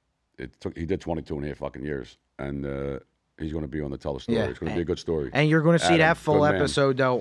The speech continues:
Speaker 2: on Patreon
Speaker 1: Yeah, next
Speaker 2: only.
Speaker 1: week. Yeah, Patreon only, and, and, uh, we got him. It'll be next week.
Speaker 2: Yeah,
Speaker 1: We'll
Speaker 2: you'll,
Speaker 1: do it.
Speaker 2: they'll see that next week. This week you have a treat. You're gonna have two episodes,
Speaker 1: You got,
Speaker 2: which is
Speaker 1: yeah.
Speaker 2: gonna be great.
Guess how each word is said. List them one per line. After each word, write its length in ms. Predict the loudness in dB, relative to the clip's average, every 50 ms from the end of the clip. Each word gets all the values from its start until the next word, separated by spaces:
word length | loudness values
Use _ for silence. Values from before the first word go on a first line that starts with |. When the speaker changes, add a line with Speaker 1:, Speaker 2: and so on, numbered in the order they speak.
| 2 2
Speaker 2:
on 140 | 2 2
Patreon 420 | 2 4 4 4 2 2 2 2 4
Speaker 1:
Yeah, 240 | 4 4 4 4 4
next 160 | 4 4 4
Speaker 2:
only. 120 | 4 2 2
Speaker 1:
week. 80 | 0 0
Yeah, 220 | 0 0 0 0
Patreon 460 | 0 0 -2 -2 0 -2 -2 0 0
only, 220 | -2 -2 0 0 -2
and, 120 | -2 -4 -4 _
and, 260 | -4 -4 -2 -2 0
uh, 200 | 0 0 0 -2 -4 -6 _ _ _ _ _ _ _ _ _ _ _ _ _ _ _ _ _ _ _ _ _ _ _
we 100 | -4 -2
got 160 | 0 0 0
him. 260 | 0 0 0 -2 -4 -6 -8 -4
It'll 160 | -2 -2 -2 0
be 140 | -2 -2 -2
next 220 | -4 -6 -6 -8
week. 140 | -12 -12 -4 0
Speaker 2:
Yeah, 220 | 2 2 2 2
Speaker 1:
We'll 100 | 0 2 4
Speaker 2:
you'll, 80 | 4 6
Speaker 1:
do 40 | 6
it. 20 |
Speaker 2:
they'll 100 | 6 6
see 200 | 6 6 4 6
that 160 | 6 6 6 6
next 200 | 4 2 2 2
week. 160 | 0 0 4
This 220 | 4 2 2 4 4
week 180 | 2 4 6
you 80 | 4 4
have 140 | 4 4 2
a 40 |
treat. 260 | -2 0 2 2 2 2
You're 100 | 2 2
gonna 140 | 2 2 2
have 140 | 0 0 2
two 180 | 4 4 4
episodes, 500 | 4 4 0 -4 -4 -4 -4 -4 -8 -6 -4
Speaker 1:
You 60 | 0
got, 140 | 2 2 2
Speaker 2:
which 140 | 2 2
is 80 | 2 2
Speaker 1:
yeah. 40 | 4
Speaker 2:
gonna 120 | 4 2 2
be 100 | 0 0
great. 280 | 0 0 0 0 -4